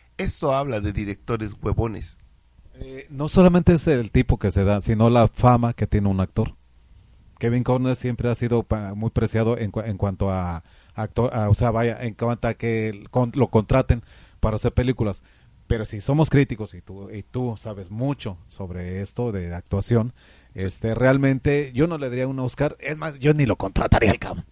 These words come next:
Speaker 2: así de simple. Y hay otros actores tan, tan maleables, por ejemplo, tú acabas de mencionar a Robert De Niro, que ha actuado en películas magníficas y en otras que no tienen nada que ver, o sea, nada.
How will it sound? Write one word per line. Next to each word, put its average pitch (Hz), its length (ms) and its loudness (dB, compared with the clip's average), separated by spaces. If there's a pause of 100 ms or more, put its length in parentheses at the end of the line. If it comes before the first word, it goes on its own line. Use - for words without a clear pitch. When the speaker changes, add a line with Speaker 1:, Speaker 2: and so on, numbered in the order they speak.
(120)
Speaker 2:
así 143 240 -10
de 131 100 -8
simple. 101 340 -10 (500)
Y 107 100 -6
hay 139 120 2
otros 165 360 0
actores 139 520 -2
tan, 113 320 -6
tan 113 880 -4
maleables, 127 580 -4
por 123 160 -10
ejemplo, 135 420 -6 (120)
tú 135 140 -8
acabas 143 320 -4
de 131 80 -4
mencionar 117 480 -4
a 98 460 -4
Robert 120 280 0
De 113 120 -2
Niro, 123 280 0 (480)
que 117 120 -4
ha 113 100 0
actuado 135 380 8
en 123 140 -4 (140)
películas 113 420 -2
magníficas 135 640 0
y 113 40 -14
en 120 160 -6
otras 131 260 -4
que 113 200 -8
no 127 140 -2
tienen 131 360 -2
nada 139 240 0
que 123 160 -4
ver, 117 240 -2
o 135 80 -6
sea, 117 160 -10
nada. 123 380 -2